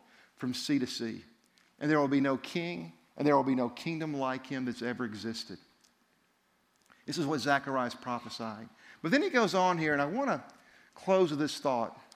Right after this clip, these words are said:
with you. Again, in verse nine and verse ten, he describes the worldwide impact of the Messiah,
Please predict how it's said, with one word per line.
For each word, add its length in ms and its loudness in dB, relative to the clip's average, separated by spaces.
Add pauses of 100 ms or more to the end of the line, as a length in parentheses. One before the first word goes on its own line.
(1080)
with 240 0
you. 160 -2 (3250)
Again, 240 4
in 100 4
verse 240 6
nine 300 4
and 100 0
verse 200 0
ten, 220 -2
he 100 -2
describes 680 -2
the 100 0
worldwide 600 2
impact 420 -4
of 100 -4
the 80 -4
Messiah, 500 -8